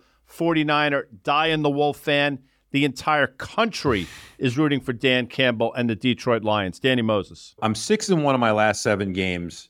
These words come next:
Speaker 2: and I would tell you I have a rule. When Patrick Mahomes is getting points, you take him. I don't care if it's one point, three points. So he's getting three and a half at Baltimore. You have to take him. So that's one pick. The other pick, obviously, it's setting up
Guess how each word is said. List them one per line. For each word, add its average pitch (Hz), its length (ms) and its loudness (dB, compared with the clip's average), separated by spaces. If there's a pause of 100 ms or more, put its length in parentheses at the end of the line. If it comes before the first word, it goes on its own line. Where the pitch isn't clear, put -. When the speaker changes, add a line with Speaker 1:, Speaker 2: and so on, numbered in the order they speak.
(160)
Speaker 2:
and 113 100 -4
I 113 60 2
would 113 120 0
tell 127 140 0
you 120 80 2
I 113 60 2
have 110 160 2
a 113 80 2
rule. 107 420 2
When 95 160 -4
Patrick 117 340 -2
Mahomes 110 300 0
is 98 140 -2
getting 101 260 0
points, 104 340 -4
you 110 60 -6
take 104 260 -2
him. 82 280 -10
I 107 80 -2
don't 104 100 -2
care 107 100 0
if 95 60 -4
it's 92 140 -8 (140)
one 127 200 -2
point, 135 380 -6 (180)
three 127 180 0
points. 123 280 -6
So 101 100 -2
he's 127 140 2
getting 147 240 -2
three 135 180 -4
and 120 100 0
a 113 40 0
half 110 320 0 (400)
at 123 180 0
Baltimore. 110 680 0 (240)
You 110 80 -6
have 113 180 0
to 107 100 -6
take 92 280 -2
him. 85 100 -12
So 98 380 -2
that's 123 260 -2
one 117 220 -2
pick. 76 340 -6
The 104 80 -4
other 180 220 0
pick, 104 260 0
obviously, 98 460 -2
it's - 120 -6
setting 135 300 0
up 113 240 0